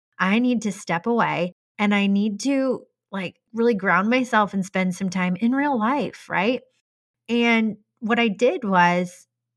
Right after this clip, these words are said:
just deleted Facebook from my phone. As a business owner who operates in social media,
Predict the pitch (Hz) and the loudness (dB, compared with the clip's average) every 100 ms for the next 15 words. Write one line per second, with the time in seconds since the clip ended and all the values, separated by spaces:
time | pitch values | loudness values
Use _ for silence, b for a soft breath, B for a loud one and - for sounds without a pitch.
0 | - 220 208 - 214 202 202 226 226 196 | -10 -8 -8 -6 -4 0 2 0 0 -4
1 | 185 - 190 180 - 175 170 160 156 147 | -4 -4 -6 -6 -4 -2 -2 -4 -6 -12
2 | - 180 - _ _ _ - 208 220 220 | -12 -14 -18 _ _ _ 2 4 6 4
3 | 202 220 254 262 240 196 196 190 170 190 | 2 0 2 0 0 0 2 0 0 0
4 | 180 - 185 202 196 175 170 - _ 190 | -2 4 4 4 0 0 -2 -10 _ -2
5 | 185 180 180 185 175 175 165 175 175 170 | 0 0 -2 -4 -4 -4 -4 -2 0 0
6 | 147 170 | 0 -2